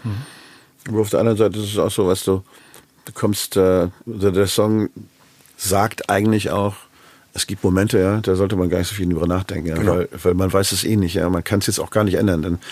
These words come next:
Speaker 2: dann, dann beschäftige dich einfach mit anderen Dingen, ja, nimm's einfach so hin,
Speaker 1: Mhm.
Speaker 2: mach
Speaker 3: Ja.
Speaker 2: das und, und gut ist. Das bedeutet nicht, dass man alles hinnehmen muss, ja, also,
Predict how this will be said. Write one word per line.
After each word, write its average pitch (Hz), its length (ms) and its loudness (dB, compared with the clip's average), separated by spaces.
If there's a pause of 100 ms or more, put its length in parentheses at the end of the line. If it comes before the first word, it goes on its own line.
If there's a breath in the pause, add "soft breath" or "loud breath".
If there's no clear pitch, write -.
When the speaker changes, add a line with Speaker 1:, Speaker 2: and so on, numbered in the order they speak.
(420 loud breath)
Speaker 2:
dann, 95 240 2 (180)
dann 98 200 -2
beschäftige 101 420 -2
dich 98 220 -2
einfach 95 120 -6
mit 92 120 -2
anderen 92 220 0
Dingen, 85 200 -2
ja, 98 240 -4
nimm's 107 260 2
einfach 113 220 0
so 110 100 0
hin, 143 280 2 (100)
Speaker 1:
Mhm. 117 140 -6
Speaker 2:
mach 104 160 2
Speaker 3:
Ja. 69 60 -2
Speaker 2:
das - 440 0
und, 98 420 -4
und 107 140 -6
gut 101 160 -2
ist. - 220 -8 (260 loud breath)
Das - 120 -16
bedeutet 90 340 0
nicht, 90 160 -2
dass 98 100 0
man 101 80 4
alles 98 260 2
hinnehmen 123 380 4
muss, 110 200 2
ja, 104 200 2
also, 95 300 0